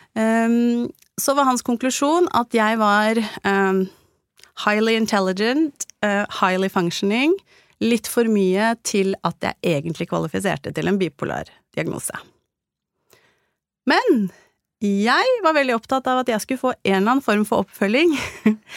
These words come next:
Det var jo et eller annet som ikke stemte. Det var jo ikke jeg som bare gjorde noe spesielt som gjorde at jeg mistet søvnen, ehm,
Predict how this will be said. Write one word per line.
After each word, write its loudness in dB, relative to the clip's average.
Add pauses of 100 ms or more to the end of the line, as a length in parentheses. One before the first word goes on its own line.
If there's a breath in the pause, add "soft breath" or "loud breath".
(400 loud breath)
Det 2
var 4
jo 0
et -4
eller 2
annet -2
som 0
ikke -4
stemte. -2 (320)
Det -4
var 0
jo -6
ikke 0
jeg 2
som -2
bare 0 (180)
gjorde 0
noe -2
spesielt -4
som -2
gjorde -2
at -6
jeg 0
mistet -6
søvnen, -2 (720)
ehm, 0